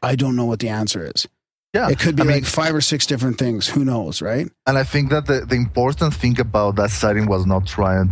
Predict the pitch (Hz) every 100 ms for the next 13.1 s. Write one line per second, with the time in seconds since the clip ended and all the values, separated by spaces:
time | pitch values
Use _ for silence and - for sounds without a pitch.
0 | 85 90 82 82 82 85 90 80 82 80
1 | 76 73 64 69 - - 71 - 76 -
2 | 65 - 92 110 117 120 123 123 120 101
3 | 82 76 73 76 65 67 - 69 76 -
4 | - _ - 104 - 95 87 - - 123
5 | 131 90 87 120 135 147 113 139 139 135
6 | 123 - _ - 139 131 120 113 104 98
7 | 101 104 101 - _ _ - 127 127 147
8 | 147 120 92 - - _ - 98 104 101
9 | 110 104 - 92 98 87 78 87 - 85
10 | 98 98 - - 92 101 90 90 87 90
11 | 104 120 151 190 220 190 - 123 123 123
12 | 120 113 - 123 139 - 135 131 - -